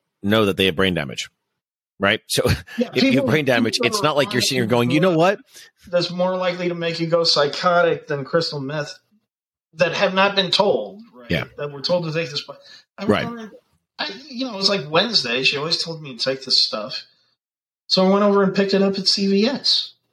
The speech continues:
Speaker 2: right? <laughs> Like, it's not, it's not a street drug. No, absolutely not. I did not know that I had akathisia or tardive dyskinesia. I thought I was really, really tired, and I didn't know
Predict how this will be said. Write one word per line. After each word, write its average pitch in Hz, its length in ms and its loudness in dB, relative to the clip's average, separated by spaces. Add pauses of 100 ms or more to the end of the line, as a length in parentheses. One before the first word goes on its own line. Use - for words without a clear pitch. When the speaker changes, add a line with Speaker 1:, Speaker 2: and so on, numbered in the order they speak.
(120)
Speaker 2:
right? - 320 -20 (280)
<laughs> - 160 -4
Like, 208 180 0
it's 196 220 0
not, 185 260 0 (560)
it's - 160 -14
not 185 160 2
a 165 60 -2
street 160 560 -8
drug. 151 460 -2 (1000)
No, 185 480 0
absolutely 175 480 4
not. 160 380 4
I 139 100 0
did 135 140 0
not 151 260 2
know 151 200 2
that 143 100 4
I 120 120 4
had 139 220 2
akathisia 127 920 0
or 139 280 -4
tardive 113 460 0
dyskinesia. 101 920 -2 (200)
I 117 100 2
thought 131 180 2
I 123 40 2
was 117 200 0
really, 131 440 0
really 117 440 -8
tired, 113 520 0
and 107 140 -8
I 107 100 -2
didn't 117 440 -6
know 110 580 0